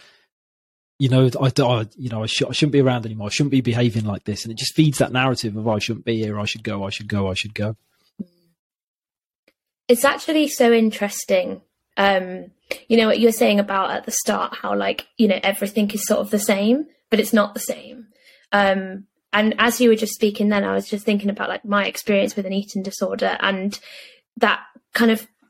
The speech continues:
Speaker 2: you know, internally screaming, "Please help me," and doing, you know, behaviors that, you know, you, you think are so obvious to people to help, but not actually saying, "I need help." That just,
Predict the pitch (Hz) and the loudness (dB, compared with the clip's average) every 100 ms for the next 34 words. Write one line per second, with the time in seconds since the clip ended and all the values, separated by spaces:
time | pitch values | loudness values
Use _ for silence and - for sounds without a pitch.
0 | _ _ _ - - 247 226 - - 233 | _ _ _ -16 4 6 6 4 4 6
1 | 233 - 233 233 226 220 214 - - 220 | 4 2 4 6 4 2 0 -2 2 4
2 | 214 202 185 196 - 202 196 - 202 202 | 4 2 0 -4 -4 -4 -4 -2 -2 -4
3 | - - - 214 - - - - 214 208 | -8 -14 -14 -18 -18 -20 -4 2 4 6
4 | 220 208 196 180 196 - - 208 185 175 | 6 4 2 -4 -10 -12 -6 -2 0 0
5 | 185 - _ _ _ _ - 208 196 202 | -4 -14 _ _ _ _ -4 -2 2 2
6 | 196 196 180 - 196 208 165 - _ 202 | 2 0 0 -2 -2 0 0 -2 _ -2
7 | 190 185 190 196 240 190 190 - - 220 | 0 0 0 0 -2 -6 -10 -14 -4 -2
8 | 202 - 214 202 196 196 196 254 220 - | 0 0 4 6 4 0 -2 -2 -4 -6
9 | - 202 202 202 - 208 185 - - - | -8 -6 -4 -6 -8 -8 -6 -8 -12 -20
10 | - - 214 180 - - 214 220 208 208 | -12 0 2 2 -4 -4 -2 -4 -8 -12
11 | 208 214 - - - - _ _ - 202 | -12 -12 -14 -18 -20 -20 _ _ 0 0
12 | - 240 233 220 - | -2 0 2 2 -4